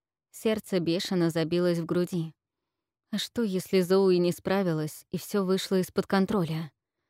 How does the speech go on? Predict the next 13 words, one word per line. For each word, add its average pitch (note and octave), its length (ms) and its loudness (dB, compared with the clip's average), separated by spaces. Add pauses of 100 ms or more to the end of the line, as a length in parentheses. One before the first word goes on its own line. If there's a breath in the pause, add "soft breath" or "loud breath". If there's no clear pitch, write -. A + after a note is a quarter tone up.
(360)
Судя A3+ 320 2
по G#3 140 2
всему, G#3 380 0
телефон F#3 500 0
был F3+ 120 2
на E3+ 160 2
громкой F3+ 340 0
связи. D#3 560 -2 (800)
Из A#3+ 160 0
трубки B3 420 0
доносились F3 600 2
крики, D#3+ 560 -4 (300)
шум G#3 420 0